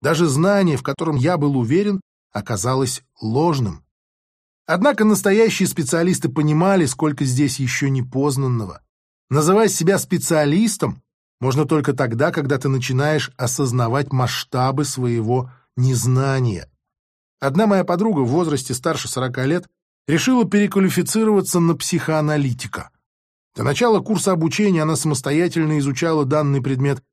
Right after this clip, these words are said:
но когда действительно в него углубилась, то поняла, что в нём существует гораздо больше ответвлений и возможностей, чем ей казалось раньше.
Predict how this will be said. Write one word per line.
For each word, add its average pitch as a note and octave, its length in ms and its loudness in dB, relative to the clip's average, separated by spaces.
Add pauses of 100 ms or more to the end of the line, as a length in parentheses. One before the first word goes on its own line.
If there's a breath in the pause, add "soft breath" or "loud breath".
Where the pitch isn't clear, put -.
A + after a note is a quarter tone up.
но F3 180 2
когда F3+ 260 0
действительно F3 720 2
в B2 60 -2
него D3 280 2
углубилась, B2+ 680 2 (640)
то G#2+ 100 -10
поняла, B2 400 0
что - 180 -4
в A2+ 80 -4
нём E3+ 240 2
существует D#3 640 -4
гораздо C#3+ 480 0
больше F3+ 500 0
ответвлений C#3+ 800 0
и B2+ 40 0
возможностей, F3+ 840 0 (180 loud breath)
чем C#3 220 -2
ей B2+ 240 2
казалось C#3 480 0
раньше. F3 420 -2